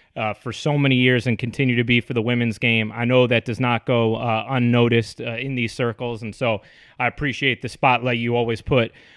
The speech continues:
uh, both on the W N B A and on women's college. Um, and you know, for me, I, I've, I've gotten so, uh, I,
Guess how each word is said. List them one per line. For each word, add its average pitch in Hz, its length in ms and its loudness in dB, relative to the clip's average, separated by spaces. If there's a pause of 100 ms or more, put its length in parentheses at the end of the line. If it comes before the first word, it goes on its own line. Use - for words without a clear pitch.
(120)
uh, 113 140 2
both 135 240 2
on 135 140 -2
the 117 80 -4
W 127 320 0
N 123 120 0
B 120 120 4
A 120 180 2
and 151 240 4
on 123 200 4
women's 113 300 -2
college. 104 560 -4
Um, 110 540 2
and 123 440 2 (400)
you 160 80 2
know, 151 120 4
for 165 160 -2
me, 175 240 0
I, 156 400 2
I've, 139 200 -4 (180)
I've 139 220 -2
gotten 156 360 2
so, 147 640 2 (420)
uh, 113 340 0 (600)
I, 143 200 -6